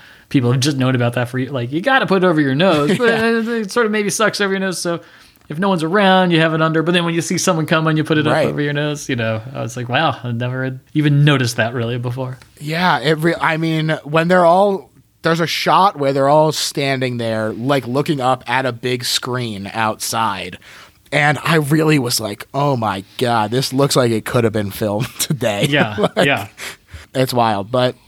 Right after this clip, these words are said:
Speaker 2: in addition to Gangdu being captured, uh, Nam Il and Nam Ju are separated from each other. Like I said, they sort of went off into different directions. And,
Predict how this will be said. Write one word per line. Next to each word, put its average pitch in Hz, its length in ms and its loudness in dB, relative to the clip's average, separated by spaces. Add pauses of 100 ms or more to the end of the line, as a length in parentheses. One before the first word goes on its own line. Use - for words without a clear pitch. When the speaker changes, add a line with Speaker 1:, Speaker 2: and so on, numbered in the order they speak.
(240)
Speaker 2:
in 175 100 4
addition 208 460 2
to 165 120 2
Gangdu 139 520 0
being 120 200 0
captured, 104 640 -6 (320)
uh, 110 160 0
Nam 170 260 2
Il 190 380 4
and 143 480 2
Nam 123 300 0
Ju 120 320 4
are 113 180 0
separated 95 640 -2
from 95 140 -6
each 87 120 -6
other. 82 140 -4
Like 104 140 -2
I 104 60 -2
said, 101 200 -2
they 95 80 -4
sort 101 220 0
of 101 80 -2
went 104 120 0
off 98 200 0
into 92 160 -8
different 92 260 -6
directions. 87 560 -8
And, 101 320 -6